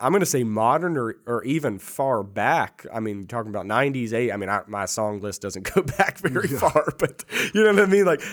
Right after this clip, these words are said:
Speaker 1: I, I, I can't think of any songs right now that has very clear, um, w-, worship written to the Holy Spirit.
Speaker 2: Right, you almost have to go back to the hymns.
Speaker 1: Yeah, you do. Or the
Speaker 2: Classic
Speaker 1: doxology.
Speaker 2: hymns.
Speaker 1: Yeah,
Speaker 2: Yeah, which is,
Speaker 1: exactly.
Speaker 2: yeah.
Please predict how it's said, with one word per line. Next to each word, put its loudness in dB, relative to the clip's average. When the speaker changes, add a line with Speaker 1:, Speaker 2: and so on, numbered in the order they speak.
Speaker 1:
I, 6
I, 6
I 2
can't -4
think -2
of -2
any -2
songs -4
right 0
now 2
that -4
has -4
very -4
clear, -2
um, -6
w-, -20
worship 0
written -4
to -8
the -8
Holy -8
Spirit. -4
Speaker 2:
Right, -4
you -2
almost -4
have -6
to -14
go -8
back -6
to -12
the -10
hymns. -8
Speaker 1:
Yeah, 4
you 0
do. 0
Or -2
the -4
Speaker 2:
Classic -2
Speaker 1:
doxology. -2
Speaker 2:
hymns. -6
Speaker 1:
Yeah, 0
Speaker 2:
Yeah, 0
which -8
is, -8
Speaker 1:
exactly. -6
Speaker 2:
yeah. -16